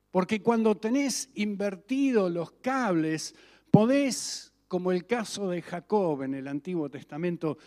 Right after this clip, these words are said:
pasar muchos años invirtiendo mucho sacrificio y mucho esfuerzo en cosas que Dios no te llamó a hacer. Y vas a terminar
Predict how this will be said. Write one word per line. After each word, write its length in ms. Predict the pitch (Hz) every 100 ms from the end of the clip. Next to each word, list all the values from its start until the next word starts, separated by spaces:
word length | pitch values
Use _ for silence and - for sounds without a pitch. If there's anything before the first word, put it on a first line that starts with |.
| - _
pasar 480 | 180 - 233 226 196
muchos 720 | 247 294 294 233 202 196 226
años 520 | 262 269 240 208 -
invirtiendo 800 | 202 202 208 185 262 285 240 226
mucho 480 | 254 311 302 240 214
sacrificio 960 | 208 202 202 190 269 277 247 - 226
y 80 | 214
mucho 460 | 214 285 285 233 202
esfuerzo 680 | - 240 220 185 196 170 - - _
en 140 | 165 156
cosas 400 | 180 165 151 -
que 160 | 151
Dios 480 | 151 160 143 - -
no 180 | 151 156
te 120 | 143
llamó 280 | 131 135 139
a 40 | 113
hacer. 260 | - 95 - _ _ _ _ _ _ _ _ _ _ _ _ _ _ _ _ _ _ _ _ _ _ _ _ _ _ _ _ _ _ _ _ _ _ _ _ _ _ _
Y 140 | 139 139
vas 200 | 165 151
a 80 |
terminar 720 | 135 135 139 147 160 131 117